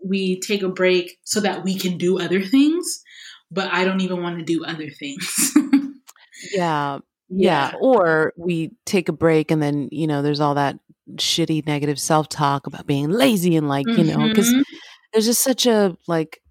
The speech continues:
Speaker 2: I mean, I think one thing that I learned from this pandemic was, like, getting off of that hamster wheel of, like, grind, grind until you die, rise and grind. Like,
Speaker 1: <laughs>
Speaker 2: you know, like, just feeling like, "What the fuck is that?" Like, you know, um,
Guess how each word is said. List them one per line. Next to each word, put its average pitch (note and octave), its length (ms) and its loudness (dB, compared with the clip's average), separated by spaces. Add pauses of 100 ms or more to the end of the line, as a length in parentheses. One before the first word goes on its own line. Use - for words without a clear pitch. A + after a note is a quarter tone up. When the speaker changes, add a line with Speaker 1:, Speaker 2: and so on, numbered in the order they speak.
(440)
Speaker 2:
I - 40 2
mean, G#3+ 100 4
I G#3+ 80 4
think B3 320 4
one F#3+ 340 2
thing F3+ 360 0
that E3 120 0
I D3 320 0
learned D#3 460 2
from D#3 240 0
this D3 160 0
pandemic C#3+ 720 0
was, D#3+ 160 0
like, D3 260 -2
getting E3 400 2
off C#3 300 -2
of C#3+ 120 -6
that C#3+ 200 -2
hamster C#3+ 480 -2
wheel C#3 360 -2
of, C3 120 -10
like, B2 180 -6
grind, G#3+ 520 2
grind D3 240 0
until B3 200 2
you C4+ 100 2
die, C#4 280 4
rise D3+ 280 4
and B3+ 80 6
grind. E4+ 400 6
Like, G#3+ 180 4
Speaker 1:
<laughs> C#4 340 2
Speaker 2:
you G#3+ 60 0
know, - 100 -2
like, F#3+ 200 0 (300)
just - 380 0 (500)
feeling F#3+ 420 0
like, D#3+ 280 -2
"What G3+ 240 -4
the G3+ 160 -4
fuck - 400 -8
is D#3+ 160 -4
that?" C#3+ 320 -2
Like, D3 220 -6 (360)
you E3+ 100 0
know, D3 260 0 (440)
um, E3 260 2